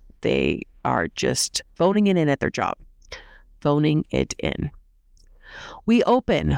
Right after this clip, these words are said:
with a jump scare. There's two jump scares in this episode. The first one comes from Kimberly's dog. The camera is right there, and the dog is eating out of her trash.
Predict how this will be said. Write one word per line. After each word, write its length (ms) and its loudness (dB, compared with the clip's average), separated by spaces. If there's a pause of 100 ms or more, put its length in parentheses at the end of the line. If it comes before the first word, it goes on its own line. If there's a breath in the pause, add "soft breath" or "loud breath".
(140)
with 480 0
a 100 4
jump 300 0
scare. 340 0
There's 180 0
two 160 4
jump 220 0
scares 300 -2
in 80 -4
this 160 0
episode. 400 -2
The 80 0
first 260 0
one 140 4
comes 240 2
from 160 4
Kimberly's 480 2
dog. 400 2 (580 soft breath)
The 80 0
camera 580 2 (120)
is 440 4
right 380 0
there, 420 0 (380 loud breath)
and 120 2
the 60 4
dog 260 2
is 180 0
eating 260 2
out 240 2
of 160 -2
her 100 2
trash. 340 -2